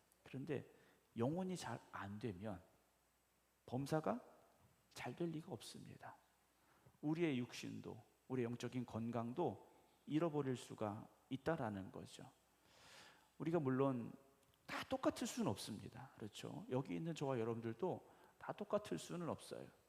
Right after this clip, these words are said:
같은 나이라고 그래서 똑같이 건강한 게 아닙니다. 오늘 새벽에도 잠깐 말씀드렸습니다만, 제 이 년 후배 목사님 작년에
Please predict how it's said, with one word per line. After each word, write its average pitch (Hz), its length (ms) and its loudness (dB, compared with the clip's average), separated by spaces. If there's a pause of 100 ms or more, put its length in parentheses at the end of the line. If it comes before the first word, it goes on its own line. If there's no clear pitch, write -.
(760)
같은 - 460 -2
나이라고 113 460 4
그래서 135 420 -2
똑같이 - 420 -2
건강한 117 560 2
게 107 240 -2 (100)
아닙니다. 101 800 -4 (140)
오늘 117 160 -2
새벽에도 110 460 -2
잠깐 110 300 -4
말씀드렸습니다만, 110 1080 -8 (680)
제 - 100 -10
이 123 140 -2
년 117 340 0
후배 156 220 0
목사님 110 540 -4
작년에 120 600 -2